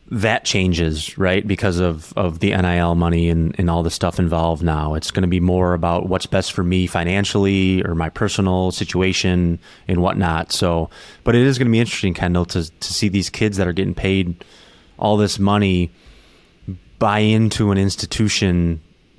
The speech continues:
tradition of, you know, their basketball tradition and all, you know, compete for that. Is,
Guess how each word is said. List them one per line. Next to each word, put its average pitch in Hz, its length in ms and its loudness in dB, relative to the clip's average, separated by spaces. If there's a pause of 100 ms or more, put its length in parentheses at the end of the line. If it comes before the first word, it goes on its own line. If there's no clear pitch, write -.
(680)
tradition 92 920 0
of, 87 220 -2
you 92 80 0
know, 87 120 -2
their 90 120 -2
basketball 98 460 -4
tradition 95 460 -6
and 90 200 -6
all, 92 420 -2 (440)
you 107 100 -4
know, 101 100 -2
compete 101 400 -4
for - 80 -2
that. 98 340 0
Is, 110 300 -2